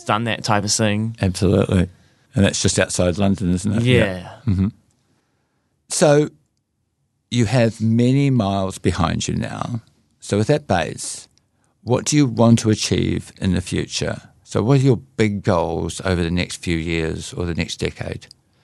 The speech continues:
Speaker 1: For now, I'm just gonna keep chipping away at the track P Bs, get those down,
Speaker 2: Mm-hmm.
Speaker 1: and then try nail my first senior cross-country season. But, and, like, in the long term, I'll eventually progress. I wanna get to the marathon,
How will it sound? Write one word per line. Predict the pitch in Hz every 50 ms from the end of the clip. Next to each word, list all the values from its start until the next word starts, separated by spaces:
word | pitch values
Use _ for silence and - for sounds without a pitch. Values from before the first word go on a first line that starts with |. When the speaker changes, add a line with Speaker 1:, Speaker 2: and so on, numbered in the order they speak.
| _ _ _ _ _ - _ _ _ _ _ _
Speaker 1:
For | - - - 120
now, | 117 117 120 120 117 117 110 107
I'm | 110 113
just | 110 110 -
gonna | - 101 95
keep | - - 110 104 104 98 - - - - - - - - - _ _
chipping | - - - 123 120 117 110
away | 110 104 107 101 104 110 107
at | - -
the | - 107
track | - - 117 110 - - -
P | - - 113 113
Bs, | 107 110 113 113 120 127 131 - -
get | - 135 -
those | 113 120 117 120 113 113 -
down, | - 98 87 92 104 127 139 135
Speaker 2:
Mm-hmm. | - 107 101 90 98 98 117 - _ -
Speaker 1:
and | - 110 113 113
then | 107 104 101 110 110 117 127 - _ _
try | - - 110 107
nail | 107 110 104 101 101 95 95
my | 107 113 110 104 104
first | - - 107 101 - -
senior | 113 110 107 104 104
cross-country | - - 107 - - 117 107 90 120 117
season. | 113 - 113 113 110 110 117 117 117 120 120 -
But, | 127 - -
and, | 123 131
like, | 117 110 - -
in | 131 143 156
the | 147 127
long | 113 113 117 123 131 127
term, | - - 120 107 101 98 98 107 _ _ _ _ _ _ _ _ -
I'll | - 117 113 117
eventually | 117 110 123 120 - - - 110 107
progress. | - - 107 104 - 110 110 - -
I | 131
wanna | 139 147 151 147 135
get | 127 127 123
to | - 120
the | 117
marathon, | 113 113 107 101 101 104 - - 107 123 139 147